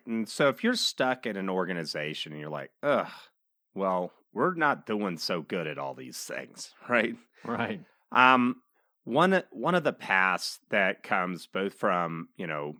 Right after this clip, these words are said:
Speaker 1: my experience in the military and stuff that I've seen in or-, agile organizations that can kind of change their org shape a little bit as they try to address this is when having an I G or a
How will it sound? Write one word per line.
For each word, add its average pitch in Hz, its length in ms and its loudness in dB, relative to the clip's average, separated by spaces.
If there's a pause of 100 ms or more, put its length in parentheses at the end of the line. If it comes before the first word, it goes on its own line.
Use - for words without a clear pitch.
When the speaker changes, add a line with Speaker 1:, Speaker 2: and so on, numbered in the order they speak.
Speaker 1:
my 101 200 -2
experience 92 720 -4
in 90 120 -6
the 85 60 -6
military 87 1080 -4
and 78 580 -6
stuff - 340 -6
that 104 100 -4
I've 87 160 -4
seen 87 300 -6
in 82 120 -6
or-, - 280 -6
agile 90 400 -2
organizations 82 1000 -6
that 78 340 -8
can 80 360 -8
kind 85 320 -6
of 73 100 -8
change 85 480 -4
their 76 240 -8
org 82 320 -6
shape 71 520 -6 (460)
a 95 120 -2
little 87 240 -2
bit 76 200 -6
as 71 140 -8
they 82 100 -8
try 82 280 -2
to 76 120 -6
address 104 400 -4
this 85 240 -6
is 90 260 -6 (360)
when 147 120 2
having 160 300 4
an 104 200 4
I 104 200 6
G 90 560 -4 (460)
or 92 340 4
a 78 540 -2